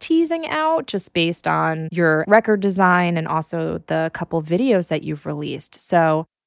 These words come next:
can you give us a couple visual footholds <laughs> to mix metaphors in terms of how you want this album to look?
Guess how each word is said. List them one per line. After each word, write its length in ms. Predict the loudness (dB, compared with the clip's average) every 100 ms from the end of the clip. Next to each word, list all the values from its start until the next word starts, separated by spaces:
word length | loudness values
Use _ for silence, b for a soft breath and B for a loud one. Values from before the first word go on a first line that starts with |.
| 0
can 120 | 4
you 100 | 4
give 180 | 2 0
us 140 | 0
a 60 | -2
couple 640 | -2 0 4 6 6 2
visual 680 | 0 0 2 0 0 0 -2
footholds 1000 | -6 -4 -2 -2 0 0 2 0 0 2 6 6
<laughs> 160 | 4
to 140 | 0 4
mix 340 | 4 4 2
metaphors 960 | 8 10 10 6 2 4 4 4 0 -8 B B B B
in 80 | 6
terms 240 | 6 8
of 220 | 6 6 0
how 160 | 4 6
you 200 | 6 4
want 200 | 4 2
this 440 | 0 0 -10 -18 _
album 400 | 4 4 4 -2
to 400 | -4 -2 -2 -4 -6
look? 800 | -6 -4 -4 -6 -10 -14 -14